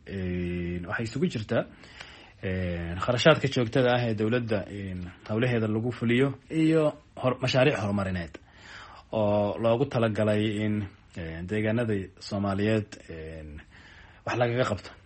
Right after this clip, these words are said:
Sanadkan, een, meelaha mudnaanta la siiyey waxa ugu horreeya amniga. Oo kororka koowaad ee la sameeyey wuxuu ka yimi dhanka hay'adaha amniga,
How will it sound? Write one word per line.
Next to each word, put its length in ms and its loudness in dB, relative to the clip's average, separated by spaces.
Sanadkan, 760 6
een, 280 -10
meelaha 580 8
mudnaanta 480 4
la 100 4
siiyey 540 2
waxa 240 -4
ugu 180 4
horreeya 500 2
amniga. 320 2
Oo 180 0
kororka 440 6
koowaad 360 4
ee 80 6
la 120 2
sameeyey 400 -2
wuxuu 300 -2
ka 120 0
yimi 360 2
dhanka 280 -4
hay'adaha 420 2
amniga, 280 0